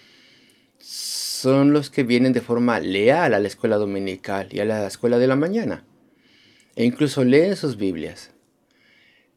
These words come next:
en el círculo familiar. Y de forma maravillosa, a pesar de la paliza que puedan recibir en la escuela, por ejemplo, de otros niños que no son creyentes y les presionen,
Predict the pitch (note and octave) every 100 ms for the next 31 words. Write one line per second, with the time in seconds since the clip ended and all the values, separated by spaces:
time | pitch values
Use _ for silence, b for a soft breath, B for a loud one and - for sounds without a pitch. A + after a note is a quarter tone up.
0 | - A2+ A#2 A#2 C3+ B2+ B2+ B2 G#2 F#2+
1 | E2 F2+ - _ _ _ _ _ _ _
2 | _ _ _ _ _ _ _ _ _ _
3 | _ _ _ _ _ - - B2+ C3+ C3+
4 | D3 E3+ D#3+ C3+ A#2 G#2 G2 A#2 B2+ A#2+
5 | - F#2+ A#2+ - b b A2 B2+ B2 -
6 | B2 A2 G2+ A#2+ B2+ C3 b b G#2+ A2
7 | A2 A2 G#2+ A#2+ C3 A#2+ A2 A#2+ A#2+ G#2+
8 | G#2 - G#2 A2 A2 F2+ A2+ G#2+ A2 G2
9 | - A#2+ C3+ C3 B2+ A2 A2+ B2+ B2 A#2
10 | A#2+ B2 A#2+ A#2+ B B B G#2 G#2+ G#2+
11 | A2 A2+ B2+ C3 C3+ A#2 B2+ B2+ C3 B2+
12 | A2+ A#2+ A#2+ A#2+ A#2+ G#2+ A#2+ A#2+ A#2+ A#2
13 | - G#2 G#2 G2+ - A2 - C3+ B2 A2+
14 | C3